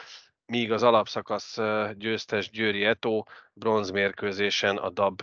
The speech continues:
a, Azari sportprogramot legyőzte nyolc négyre, úgyhogy az egy egymeccses, ö,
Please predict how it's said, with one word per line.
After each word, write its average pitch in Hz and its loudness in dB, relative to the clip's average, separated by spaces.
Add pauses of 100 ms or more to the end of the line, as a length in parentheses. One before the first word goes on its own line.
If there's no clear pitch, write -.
a, 101 -6
Azari 101 -2
sportprogramot 101 0
legyőzte 98 0 (300)
nyolc 104 0
négyre, 127 6
úgyhogy 104 -2
az 98 -2
egy 98 -4
egymeccses, 123 0
ö, 104 -2